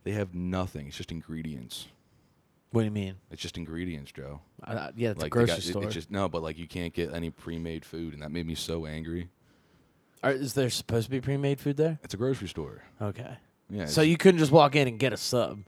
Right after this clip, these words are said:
Speaker 1: No, no, no. Uh, you walk in there, and it's like you gotta have your own bag.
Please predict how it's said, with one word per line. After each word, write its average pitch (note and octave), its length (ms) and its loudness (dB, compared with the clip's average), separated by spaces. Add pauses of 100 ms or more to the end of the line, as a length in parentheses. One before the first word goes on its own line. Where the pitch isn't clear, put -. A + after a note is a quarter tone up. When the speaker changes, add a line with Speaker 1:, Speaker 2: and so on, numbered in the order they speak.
(140)
Speaker 1:
No, A#2+ 200 0
no, G#2+ 180 0
no. G2+ 200 0
Uh, D#2 140 -6
you G2 140 0
walk G#2+ 280 4
in A2 120 2
there, F#2 180 2
and F2+ 100 -2
it's E2+ 140 -4
like F2 180 0
you F#2 80 -2
gotta F#2 180 2
have F2+ 140 0
your F2 140 -2
own F#2+ 100 -2
bag. D#2+ 440 0